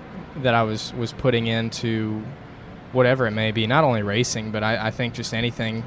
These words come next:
um, that I was up to in life, just proud of the work that I was putting in at that point in time. You know, just,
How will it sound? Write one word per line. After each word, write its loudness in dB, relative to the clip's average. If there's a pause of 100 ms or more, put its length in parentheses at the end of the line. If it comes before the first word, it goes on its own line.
(100)
um, 0
that 2
I 8
was 0
up 2
to 0
in -2
life, 2
just -6
proud 6
of 4
the 2
work 2
that 0
I 4
was -2
putting -4
in -2
at -4
that -4
point -4
in -8
time. 0
You 0
know, 0
just, -6